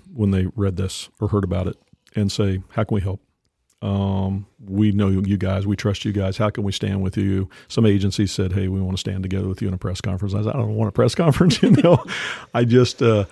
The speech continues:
I just think that there, just like twenty nineteen, we had so many people step up and says, "Thank you for what you do."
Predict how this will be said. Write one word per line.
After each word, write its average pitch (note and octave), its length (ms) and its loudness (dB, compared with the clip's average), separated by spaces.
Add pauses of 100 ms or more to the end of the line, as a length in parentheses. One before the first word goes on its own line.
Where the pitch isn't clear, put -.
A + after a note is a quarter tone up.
(380)
I B2+ 60 4
just C3+ 280 2
think C3 240 2
that - 140 0
there, G#2+ 380 2
just A2+ 200 -2
like A#2+ 120 2
twenty A2+ 220 0
nineteen, G#2 400 -2
we G2+ 80 0
had G2 100 -2
so D#3 200 0
many B2+ 140 2
people - 240 -2
step G2+ 300 -6
up G2+ 120 -4
and G#2+ 100 -6
says, G#2 240 -6
"Thank C3+ 180 -6
you B2 80 -2
for C3+ 120 -8
what B2+ 160 -4
you A#2 80 -6
do." A2+ 320 -6